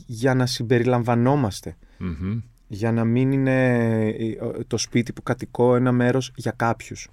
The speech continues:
Speaker 1: και
Speaker 2: Ναι.
Speaker 1: όχι για άλλους.
Speaker 2: Και τελευταίο, αλλά νομίζω όχι έσχατο, ε, η λέξη διαφορετικότητα είναι σωστή ή είναι πιο σωστή η λέξη ποικιλία, ποικιλότητα,
Speaker 1: Ναι.
Speaker 2: δεν ξέρω.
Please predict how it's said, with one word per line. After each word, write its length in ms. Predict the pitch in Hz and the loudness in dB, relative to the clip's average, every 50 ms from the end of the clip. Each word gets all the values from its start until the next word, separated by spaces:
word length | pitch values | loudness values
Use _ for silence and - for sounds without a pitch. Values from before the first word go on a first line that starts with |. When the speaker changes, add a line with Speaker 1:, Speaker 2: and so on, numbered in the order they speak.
| - _ | -16 _
Speaker 1:
και 100 | - 113 | -2 -2
Speaker 2:
Ναι. 60 | 107 | -2
Speaker 1:
όχι 180 | 104 82 78 104 | -2 -4 -6 -6
για 320 | 98 107 101 98 98 101 - - - - - - - - _ - _ - | -6 -6 -8 -8 -10 -12 -14 -18 -20 -20 -20 -20 -20 -20 _ -20 _ -18
άλλους. 420 | - - 92 87 90 101 - - - - - - - - - - - - - - - | -12 -12 -10 -10 -10 -12 -16 -18 -20 -20 -20 -20 -20 -20 -20 -20 -20 -20 -20 -20 -4
Speaker 2:
Και 140 | - 104 | -4 -4
τελευταίο, 480 | - - 104 98 92 - - - 135 131 | -2 0 0 0 0 -2 -2 0 2 4
αλλά 280 | 131 131 127 123 120 117 | 4 4 4 4 4 4
νομίζω 360 | 117 117 120 127 117 123 123 | 4 4 2 2 2 2 2
όχι 220 | 117 117 - 110 | 2 2 2 2
έσχατο, 520 | 101 95 - - 82 76 - 82 76 76 - | 2 2 2 -2 -4 -4 -4 -6 -6 -6 -2
ε, 480 | 98 92 90 87 85 85 82 80 82 80 78 78 82 80 - _ _ _ _ _ _ _ _ _ _ _ _ _ _ _ _ _ _ - _ _ | 0 0 2 2 2 0 0 0 -2 -2 -2 -4 -6 -6 -8 _ _ _ _ _ _ _ _ _ _ _ _ _ _ _ _ _ _ -20 _ _
η 160 | - 90 90 | -6 -2 0
λέξη 300 | 90 92 104 110 - - | 2 2 2 0 -2 -2
διαφορετικότητα 720 | 127 123 107 - 101 87 78 - - - 98 101 - - 95 | -2 -2 0 0 0 0 -2 -2 0 0 0 0 0 -2 -2
είναι 140 | 95 104 | -2 -2
σωστή 400 | 101 - - 78 - - - 85 82 76 - - _ - - _ _ _ _ _ | -2 -4 -6 -10 -10 -4 -2 -2 -2 -2 -6 -10 _ -20 -20 _ _ _ _ _
ή 60 | _ - | _ -4
είναι 220 | 117 117 127 123 | -2 -2 0 -2
πιο 160 | 117 - - 95 | -2 -4 -6 -8
σωστή 240 | - - - - | -8 -8 -6 -4
η 60 | 87 80 | -2 -2
λέξη 400 | 78 80 76 - - - 80 76 71 71 71 69 69 71 - - 82 - _ - - - - _ _ _ | 0 -2 -2 -4 -6 -8 -6 -4 -4 -4 -4 -6 -8 -8 -10 -12 -14 -16 _ -20 -20 -20 -20 _ _ _
ποικιλία, 1500 | - 80 - - 82 78 73 71 73 73 73 76 76 80 80 78 78 80 80 80 80 78 80 87 87 67 60 62 - - - | -18 -18 -12 -10 -8 -8 -6 -6 -8 -8 -10 -10 -12 -12 -12 -12 -12 -14 -14 -14 -10 -6 -4 -4 -4 -4 -8 -12 -18 -20 -20
ποικιλότητα, 760 | - 78 - - 73 71 71 73 80 156 - - 135 131 131 | -20 -20 -14 -12 -12 -10 -6 -6 -6 -6 -6 -6 -6 -6 -4
Speaker 1:
Ναι. 160 | 131 135 135 | -4 -2 -2
Speaker 2:
δεν 100 | 131 123 | -2 -4
ξέρω. 260 | - 76 69 64 64 | -4 -6 -8 -10 -12